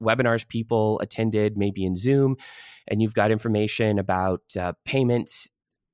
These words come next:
and stuff in, in Stripe, and you've got a different kind of data, maybe an anonymous page view data in Google Analytics.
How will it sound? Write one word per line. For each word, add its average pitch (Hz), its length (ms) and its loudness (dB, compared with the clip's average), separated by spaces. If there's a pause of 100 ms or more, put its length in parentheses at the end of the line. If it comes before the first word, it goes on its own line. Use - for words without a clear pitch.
(180)
and 117 120 0
stuff 117 320 0
in, 101 160 2
in 101 160 -4
Stripe, 135 500 0 (500)
and 107 260 4
you've 107 160 0
got 104 160 4
a 101 40 0
different 127 300 0
kind 117 220 0
of 104 80 -4
data, 107 260 2
maybe 107 280 2
an 101 200 0 (120)
anonymous 107 500 2
page 120 300 -2
view 123 120 -2
data 113 540 2 (220)
in 107 160 2
Google 110 280 0
Analytics. 101 640 -2